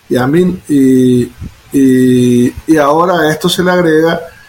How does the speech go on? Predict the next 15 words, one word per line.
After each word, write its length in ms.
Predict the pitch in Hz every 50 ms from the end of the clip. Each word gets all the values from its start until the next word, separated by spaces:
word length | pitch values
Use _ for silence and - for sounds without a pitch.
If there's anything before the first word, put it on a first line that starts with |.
| _ _ _ _
el 180 | 135 139 123 120
tema 360 | - 143 143 147 160 165 160
de 200 | 151 147 135 135
que 440 | - 135 123 117 117 113 101 - - -
le 160 | 127 123 117
tiran 320 | 107 123 143 147 170 175 180
el 100 | 175 165
muerto 640 | 143 139 139 143 147 147 - 185 180 180 170 - -
a, 280 | 127 117 113 - 117 127
al 120 | 120 123
nuevo 160 | 139 139 139
entrenador. 560 | 139 127 131 127 127 131 147 151 135 101 - - - - - - - - - _ _ _ -
Eh, 680 | - 131 127 123 123 123 120 117 117 113 110 110 110 -
¿ustedes, 640 | - 127 113 - - 143 151 160 165 160 147 135 117 98 - - _ - - - _ _ _ _ _ _ _ _ _ _ _ _ _ _ _ - _ _ _ _ _ _ _ _ _ - _ _ _ _ _ _ _ - _ _ - - _ _ _ _ _ _ _ _ _ - _ - - - - - _ - -
eh, 340 | 127 123 123 113 113 104